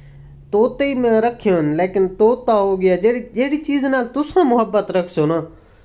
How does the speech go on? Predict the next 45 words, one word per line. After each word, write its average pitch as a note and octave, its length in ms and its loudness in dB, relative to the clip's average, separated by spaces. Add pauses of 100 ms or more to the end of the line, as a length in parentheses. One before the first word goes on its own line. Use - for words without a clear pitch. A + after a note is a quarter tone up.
(100)
ਮੈਂ G3+ 340 0
ਤਾਂ B3 160 -2
ਆਦਾ A3+ 280 2
ਅਗਰ G#3+ 220 0
ਤੁਸਾਂ A#3 480 -2
ਜਿਤਨੀ A#3 380 -2
ਮੁਹੱਬਤ G#3 420 0
ਰੱਖਸੋ, G3 400 -2
ਦੁ-, E3+ 320 2
ਉਹ F#3+ 160 2
ਤੋਂ G#3 180 0
ਦੁਗਣੀ G3 340 -2
ਤੁਹਾਡੇ F#3+ 380 0
ਨਾਲ C3+ 160 -4
ਮੁਹੱਬਤ B2 460 -6
ਰੱਖਸੀ। B2+ 360 -6
ਹੁਣ - 400 -10
ਮੈਂ D3+ 100 -2
ਚੁਟਕੀ F3+ 380 -6
ਮਰੇ D3+ 220 -2
ਸਾਂ, D3+ 140 -6
ਦੇਖੋ C#3 320 -4
ਹੁਣ B2+ 180 -4
ਚੁਟਕੀ C#3 400 -10
ਤੇ B2+ 100 -10
ਉੱਤਾਂ D3 340 -6
ਆਉਂਦੀ A#2+ 360 -10
ਹੈ। B2 60 -10 (920)
ਜਿ-, C3 120 -16
ਜਿੱਦੇ F3 340 0
ਮੈਂ F3 140 -2
ਚੁਟਕੀ F3+ 340 -4
ਮਰੇ F3 280 0
ਨਾ F#3+ 140 -2
ਨਾ, F#3 140 -2
ਤਾਂ F3+ 220 -8
ਉਹ D#3 200 2
ਇੱਕ D#3+ 260 -2 (120)
ਪਿਆਰ E3 260 0
ਆਪਣਾ D3+ 320 -2
ਜਤਾਈਂਦੀ C#3+ 540 -4
ਹੈ C#3+ 60 -2
ਬਈ C#3 120 -6
ਮੈਂ C#3 220 -6
ਤੇਰੇ C#3+ 400 -2